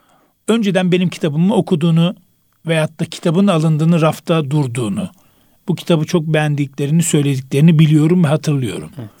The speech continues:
Speaker 1: Söylediğine binaen.
Speaker 2: Evet, ya burada şöyle bir şey vardır. Belki
Speaker 1: Kötü bir
Speaker 2: de
Speaker 1: şey değil ama
Speaker 2: çevremizdekiler
Speaker 1: evet.
Speaker 2: şöyle bir şey olabilir.
Speaker 1: Ya bu
Speaker 2: Belki
Speaker 1: bizim oğlan.
Speaker 2: Evet, yani o, o olabilir. İkincisi de şey olabilir. Yani değer verme ölçütümüz farklı olabilir.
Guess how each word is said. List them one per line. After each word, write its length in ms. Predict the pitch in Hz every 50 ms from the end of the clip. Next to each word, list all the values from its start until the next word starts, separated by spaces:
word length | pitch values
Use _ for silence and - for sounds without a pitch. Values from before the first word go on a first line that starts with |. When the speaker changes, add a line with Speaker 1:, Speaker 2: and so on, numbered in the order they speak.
| - - _ _ _ _ _ _ _ _ _ -
Speaker 1:
Söylediğine 880 | - - 202 202 196 180 160 135 151 160 160 190 202 - - - - - -
binaen. 500 | 190 165 151 165 156 143 135 131 147 -
Speaker 2:
Evet, 120 | 165 139
ya 240 | 156 190 196 165 156
burada 200 | 190 226 240 226
şöyle 280 | - - 220 240 233 220
bir 60 | 196
şey 200 | - - 226 190
vardır. 300 | 135 117 113 120 135 135 139
Belki 140 | 156 202
Speaker 1:
Kötü 180 | 233 - 285 277
bir 40 | 220
Speaker 2:
de 40 | 185
Speaker 1:
şey 240 | - 247 262 226
değil 240 | 294 294 240 196 202
ama 200 | 226 - - 233
Speaker 2:
çevremizdekiler 540 | 226 226 226 214 190 196 180 170 156 220 226
Speaker 1:
evet. 100 | 214 202
Speaker 2:
şöyle 280 | - - 214 220 190 135
bir 60 | 127
şey 160 | - - 120
olabilir. 420 | 117 113 110 104 - 113 147 -
Speaker 1:
Ya 60 | 202 180
bu 20 |
Speaker 2:
Belki 180 | - 120 247 247
Speaker 1:
bizim 300 | 240 208 165 208 240 226
oğlan. 320 | 190 160 143 135 117 104 - - - - - - - 170
Speaker 2:
Evet, 260 | 160 123 - - - 139
yani 320 | 147 139 135 131 123 - - -
o, 200 | 175 196 208 180 160 185
o 100 | 190 214
olabilir. 460 | 233 208 170 143 123 147 190 233 208
İkincisi 540 | 180 165 - - 214 208 190 190 - 208 196
de 80 | 202
şey 220 | 190 - 196 180 156
olabilir. 520 | 131 120 113 107 110 101 104 104 - - _ - _ _ _ -
Yani 500 | - 127 139 156 165 165 151 123 113 127
değer 440 | 139 160 185 208 214 202 180 156
verme 640 | 156 165 170 175 170 175 175 180 185 185 185 180 180 - _ _ _
ölçütümüz 680 | 139 147 156 156 160 - 165 160 - 151 160 160 165 -
farklı 380 | - 120 104 98 - - 98
olabilir. 360 | 92 92 87 90 87 - -